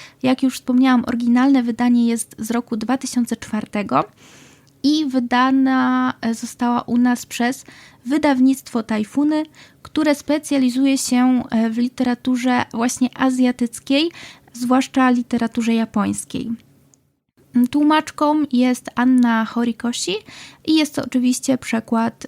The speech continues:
e, z języka oryginału, z języka japońskiego.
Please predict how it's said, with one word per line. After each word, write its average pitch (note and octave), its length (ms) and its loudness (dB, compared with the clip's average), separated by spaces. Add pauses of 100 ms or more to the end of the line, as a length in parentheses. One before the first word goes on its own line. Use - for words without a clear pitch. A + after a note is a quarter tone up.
e, A3+ 300 0
z A#3+ 140 -6
języka B3 800 0
oryginału, A#3 560 2
z A3+ 80 -2
języka A3+ 340 -2
japońskiego. - 680 -6